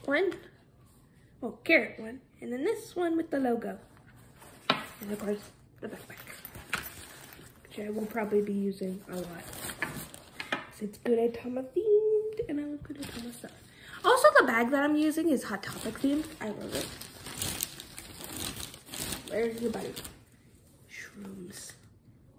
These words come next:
They don't smell like psychological shrooms, though. But they are very cute. Living on the veg.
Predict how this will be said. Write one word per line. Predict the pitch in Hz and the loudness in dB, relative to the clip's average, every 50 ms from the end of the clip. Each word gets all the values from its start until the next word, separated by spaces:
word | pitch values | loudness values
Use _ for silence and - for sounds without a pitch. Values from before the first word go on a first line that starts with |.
| _ - - - - - - - - - - - - - - - - | _ -20 -20 -20 -20 -20 -20 -20 -20 -20 -20 -20 -20 -20 -20 -10 -4
They | - 208 | 0 4
don't | 233 240 233 220 | 4 4 4 2
smell | - - 247 233 226 | 0 0 2 2 4
like | 214 208 202 202 | 4 2 2 0
psychological | - 233 214 208 208 202 202 202 202 196 202 - 190 190 190 - - - - - | -2 -2 -2 -2 -2 0 0 0 -2 -2 -4 -6 -8 -8 -8 -10 -16 -20 -20 -18
shrooms, | - - - 214 185 190 185 185 - | -12 -8 -6 -4 -4 -4 -6 -8 -10
though. | 190 190 - - - - - - - - - - - - - - - - - - - - - - - - - - - - - - - - | -12 -14 -16 -18 -20 -20 -20 -20 -20 -20 -20 -20 -20 -20 -20 -20 -20 -20 -20 -20 -20 -20 -20 -20 -20 -20 -20 -20 -20 -20 -20 -20 -20 -14
But | - - | -2 0
they | 247 233 | 2 2
are | 226 226 | 2 4
very | 226 247 247 247 240 | 4 4 4 4 2
cute. | - - - 247 208 202 - - - - - - - - - - - - _ - - - - - - - - - - - - - - - - - - - - - - | 0 -4 -4 -4 -4 -4 -4 -10 -20 -20 -20 -20 -20 -20 -20 -20 -20 -20 _ -20 -20 -20 -20 -20 -20 -20 -20 -20 -20 -20 -20 -20 -20 -20 -20 -20 -20 -20 -20 -4 4
Living | 233 233 233 240 254 247 254 | 6 6 8 8 6 4 4
on | 247 233 233 226 | 2 2 2 2
the | 220 208 | 2 2
veg. | 208 202 214 226 240 262 294 330 349 370 403 403 403 392 381 - | 2 2 2 4 4 6 8 8 8 8 8 8 6 4 2 0